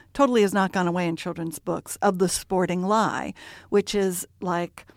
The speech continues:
where the wild things are. Like, what really is the message of that? It's more just about what it's like to be a child.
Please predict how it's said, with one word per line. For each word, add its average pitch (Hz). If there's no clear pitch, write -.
where 196
the 262
wild 285
things 185
are. -
Like, -
what 190
really 247
is 254
the 233
message 226
of 185
that? 240
It's 185
more 226
just 208
about 190
what 185
it's 196
like 180
to -
be 175
a 165
child. -